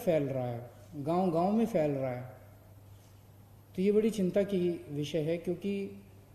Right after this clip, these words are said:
एक तो हमने सत्तर साल के अंदर अपने गाँव के अंदर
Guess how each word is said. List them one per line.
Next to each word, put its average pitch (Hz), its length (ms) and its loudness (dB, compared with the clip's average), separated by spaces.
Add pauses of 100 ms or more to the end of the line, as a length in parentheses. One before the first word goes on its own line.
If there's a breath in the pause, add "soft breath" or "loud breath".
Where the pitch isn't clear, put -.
(600)
एक 170 240 -2
तो 208 120 6
हमने 185 340 2
सत्तर 196 380 0
साल 185 280 2
के 185 120 0
अंदर 180 340 2
अपने 185 340 0
गाँव 156 380 0
के 190 140 -2
अंदर 180 480 2